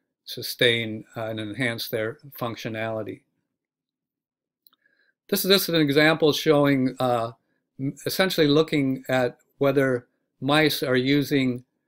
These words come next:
carbohydrates, uh, or fats, uh, when they're on these intermittent fasting diets. And so this is alternate day fasting, and on,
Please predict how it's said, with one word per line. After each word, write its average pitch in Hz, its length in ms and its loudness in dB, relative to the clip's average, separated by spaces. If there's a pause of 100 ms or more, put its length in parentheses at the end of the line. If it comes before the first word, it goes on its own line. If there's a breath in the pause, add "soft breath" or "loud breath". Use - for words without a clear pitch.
(100)
carbohydrates, 147 1000 -2 (640)
uh, 123 280 -6 (440)
or 131 500 2 (760)
fats, 131 600 0 (340)
uh, 117 320 -8
when 135 180 0
they're 135 120 0
on 127 120 0
these 120 160 -2
intermittent 123 600 -2
fasting 120 520 -4
diets. 110 460 -4
And 120 160 -8
so 147 160 2
this 156 240 4
is 123 120 0
alternate 135 540 0
day 123 380 0 (480)
fasting, 127 540 0
and 123 120 -2
on, 123 320 -4